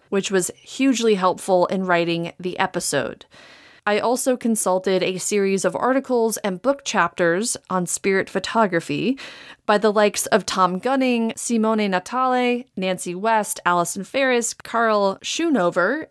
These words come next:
and Jen Cadwalder. Cadwalader. Cadwalader?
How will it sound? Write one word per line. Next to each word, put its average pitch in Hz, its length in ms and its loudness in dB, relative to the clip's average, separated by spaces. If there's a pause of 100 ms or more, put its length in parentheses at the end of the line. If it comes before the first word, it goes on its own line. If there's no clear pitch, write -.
and 226 300 0 (100)
Jen 202 420 0 (100)
Cadwalder. 180 1040 0 (200)
Cadwalader. 185 1900 0 (100)
Cadwalader? 254 840 0